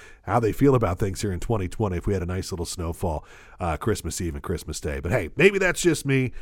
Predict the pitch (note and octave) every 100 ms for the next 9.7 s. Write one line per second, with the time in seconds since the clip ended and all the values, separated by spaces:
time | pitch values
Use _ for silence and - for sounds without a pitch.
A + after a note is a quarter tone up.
0 | - - - G2+ G2 F#2 F#2 G#2+ G#2+ -
1 | A#2 G#2 F#2+ E2+ G#2 G2+ F2+ F#2 - F2+
2 | D#2+ D#2+ D#2+ D#2 - A#2 A2 - - -
3 | _ _ _ _ - - A2+ D3+ - D#3+
4 | C#3 F3 D#3 C#3+ B2 A#2+ C3+ B2 A#2 -
5 | - - - G2+ F#2+ C3+ C#3+ C3+ C3 C3+
6 | C3 B2+ - - C3 C3 C3 A2+ C3 C#3
7 | - A2 C3 A#2+ B2 A2+ A2 A2 A#2 A#2
8 | G#2+ G2 G#2 A#2+ A#2 B2+ B2 C3 A2+ A2+
9 | E3+ D3+ B2+ F2 - F#2